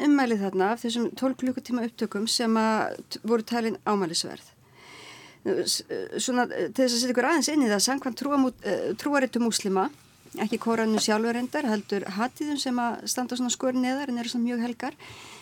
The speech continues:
þá kvænti spámaðurinn þessari konu sinni, Æsu, þegar hún var á sjöunda ári og fullkomnaði hjónabandið þremur árum síðar.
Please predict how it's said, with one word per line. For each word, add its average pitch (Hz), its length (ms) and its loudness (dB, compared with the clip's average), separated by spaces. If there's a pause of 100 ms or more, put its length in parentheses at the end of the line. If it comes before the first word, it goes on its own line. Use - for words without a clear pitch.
(140)
þá 247 160 2
kvænti - 500 0
spámaðurinn 220 800 2
þessari 220 320 -2
konu 220 300 -2
sinni, 302 180 -2
Æsu, 202 460 -2 (420)
þegar 226 200 0
hún 220 100 2
var 208 80 2
á 202 80 0
sjöunda 202 320 0
ári 190 240 -6 (640)
og 226 180 2
fullkomnaði 226 560 -2
hjónabandið 214 560 -2
þremur 196 380 -2
árum 196 180 -2
síðar. 233 400 -2